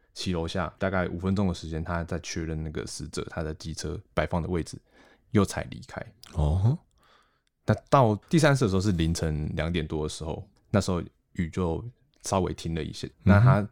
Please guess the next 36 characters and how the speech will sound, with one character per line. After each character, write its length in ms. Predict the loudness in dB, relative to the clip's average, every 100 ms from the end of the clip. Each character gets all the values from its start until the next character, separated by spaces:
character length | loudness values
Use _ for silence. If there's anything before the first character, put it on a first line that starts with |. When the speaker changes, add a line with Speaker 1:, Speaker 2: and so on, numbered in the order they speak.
| -2
Speaker 1:
那 100 | 0
时 80 |
候 60 | 0
还 140 | -2 -6
刻 240 | -4 -2
意 120 | -2
穿 200 | -4 -6
着 80 | -6
雨 200 | -8 -12
衣， 120 | -12 -16 _ 2
Speaker 2:
嗯。 180 | 8 10
Speaker 1:
那 80 | 8
还 120 | 6
戴 180 | 4 2
安 120 | 0
全 180 | -4 -6
帽， 220 | -6 -8 _ -20 0
然 100 | 2
后 60 |
拿 160 | 4 2
着 220 | 0 0
应 100 | 0
该 140 | 0 0
就 100 | -2
是 160 | -4
要 160 | -2 -2
纵 240 | -2 -4
火 140 | -2 -6
的 480 | -6 -8 -10 -12 -18 _ -12
提 140 | -8
袋 200 | -2 -2
啦， 140 | -2 -8
里 120 | -6
面 140 | -2 -2
就 80 | 0
有 280 | -2 -6